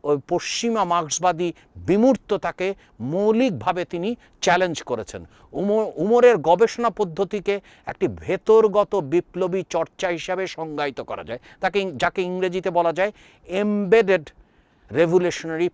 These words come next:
praxis। তিনটি পারস্পরিক নির্ভরশীল উপায়ে এটি তিনি করেছেন। প্রথমত, ঔপনিবেশিক ভূমি রেকর্ড বা আর্কাইভাল, আল, যে ম্যা-, ম্যা-, ম্যাটেরিয়ালগুলো পাওয়া যায় বা, তথা আদালতের দলিলপত্র থেকে,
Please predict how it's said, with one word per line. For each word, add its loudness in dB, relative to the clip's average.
praxis। -4
তিনটি 2
পারস্পরিক 2
নির্ভরশীল 2
উপায়ে 2
এটি -2
তিনি 0
করেছেন। -2
প্রথমত, 2
ঔপনিবেশিক 4
ভূমি -4
রেকর্ড -2
বা -4
আর্কাইভাল, 0
আল, -2
যে -2
ম্যা-, -8
ম্যা-, -10
ম্যাটেরিয়ালগুলো -2
পাওয়া 0
যায় -2
বা, 0
তথা -4
আদালতের -2
দলিলপত্র -4
থেকে, -10